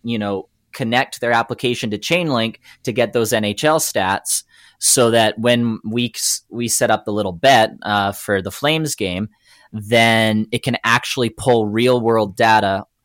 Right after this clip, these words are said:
onto the blockchain and s-, execute the contract when it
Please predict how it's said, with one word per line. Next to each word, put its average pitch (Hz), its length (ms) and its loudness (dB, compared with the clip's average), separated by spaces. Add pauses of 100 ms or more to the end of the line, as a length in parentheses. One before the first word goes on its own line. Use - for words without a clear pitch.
(280)
onto 120 320 2
the 113 100 0
blockchain 98 720 -2 (300)
and 113 160 -6
s-, - 260 -8 (240)
execute 110 460 -4
the 107 80 -4
contract 135 680 2
when 104 640 0
it 101 220 -6